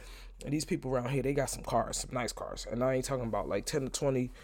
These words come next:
on a little meetup club or whatever you be hanging with. I'm talking about some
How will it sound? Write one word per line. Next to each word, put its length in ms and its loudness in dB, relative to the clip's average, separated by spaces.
on 120 0
a 40 4
little 240 2
meetup 340 4
club 300 2
or 100 6
whatever 260 8
you 180 4
be 120 2
hanging 300 2
with. 120 4
I'm 140 6
talking 240 2
about 180 4
some 280 0